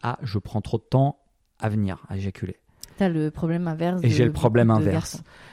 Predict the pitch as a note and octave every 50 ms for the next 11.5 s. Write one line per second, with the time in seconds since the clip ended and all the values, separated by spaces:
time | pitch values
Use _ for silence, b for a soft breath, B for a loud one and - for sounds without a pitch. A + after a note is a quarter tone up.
0 | B B - G#2+ F#2+ B2+ C3 C3+ C#3 C#3 - - - - A2+ A2+ A2 - C3+ C#3
1 | C#3 D3 C#3 - A#2+ - C3+ B2 A2+ B2+ A#2 - B2+ A2+ G2+ - C#3+ - - D#3
2 | - - - C#3+ C3+ C#3 - - C#3+ - - D3+ C#3 E3 - D3+ C3+ C3+ - -
3 | C#3 - - D3+ - - - B2+ C3+ C3 - - D3 C#3+ C#3+ C#3+ C3+ - - -
4 | D3 D3+ D3+ C#3+ B2 A2 B2+ A#2 A2 B2+ B2 A2 D3 D#3 D#3+ - - A#2+ - -
5 | C3+ B2 B2 B2+ B2 B2 A#2+ B2 - - C#3 C3+ C3+ C3+ C3 B2 A2+ G#2+ F#2+ F2+
6 | F#2 F2+ F2+ F#2 F2+ - - G#2 F#2+ - - F#2 F#2 - - F2 - B2+ C3+ C3
7 | A2+ F#2+ G2 F#2+ A#2+ B2+ B B B B B B G#2 G2+ F#2 F2 F2 E2 A#2 G#2+
8 | G#2 A2 A2 B2 C3+ B2+ - A2 - - A2 G2 F#2 E2 - - B F3+ B B
9 | B B B B B B - A#2+ B2 A#2+ A#2+ - D3 C#3 C3+ B2+ - C3+ - -
10 | C3+ A#2 F#2+ B B B - G#2+ A#2 A2 G2 B B B B - A2 A2 A2 A2
11 | G#2+ B B B - B2+ C3+ C#3 B2+ A2